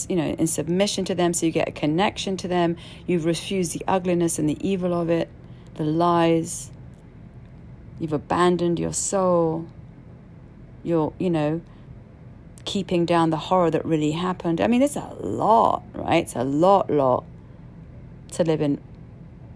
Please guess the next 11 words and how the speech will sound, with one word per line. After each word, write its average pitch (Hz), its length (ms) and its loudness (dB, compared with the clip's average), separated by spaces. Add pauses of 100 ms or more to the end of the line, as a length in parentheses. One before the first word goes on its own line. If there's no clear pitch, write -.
(640)
you 185 120 -4
know, - 240 -6 (140)
a 160 80 0
lie 180 300 0
about. - 400 -8 (2750)
And 196 100 4
the 202 60 4
courage 277 380 6
is 175 160 -2
to - 100 -2
leave, 170 600 2